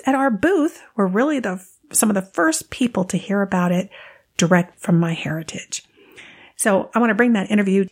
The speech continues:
to you. Now, this, the scenario here is that at our booth in the past, we have done little mini sessions, classes at the booth where you could sit down and, and spend twenty minutes with us. And you've seen many of those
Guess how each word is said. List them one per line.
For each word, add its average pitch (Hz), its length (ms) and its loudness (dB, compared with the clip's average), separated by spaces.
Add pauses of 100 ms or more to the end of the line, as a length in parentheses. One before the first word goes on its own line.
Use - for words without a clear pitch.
(140)
to 202 160 2
you. 185 560 0
Now, 170 260 -2
this, 175 380 -4
the 160 340 -2
scenario 254 560 2
here 196 300 0
is 226 240 0
that 190 280 -4
at 359 160 -2
our 370 160 2
booth 208 640 -2
in 226 160 0
the 202 60 2
past, 214 640 -2
we 220 120 2
have 190 200 -2
done 180 420 0 (400)
little 190 360 2
mini 214 320 2
sessions, - 640 -4
classes 185 720 -2
at - 160 -8
the - 40 0
booth 165 380 -6
where 190 80 4
you 180 80 4
could 170 120 -2
sit 185 180 0
down 170 240 0
and, 160 280 -2
and 170 160 0
spend 165 520 0
twenty 170 200 4
minutes 170 360 2
with - 160 -6
us. - 180 -6
And 180 80 -2
you've 180 140 -4
seen 202 400 0
many 233 260 0
of 175 140 -6
those 160 340 -8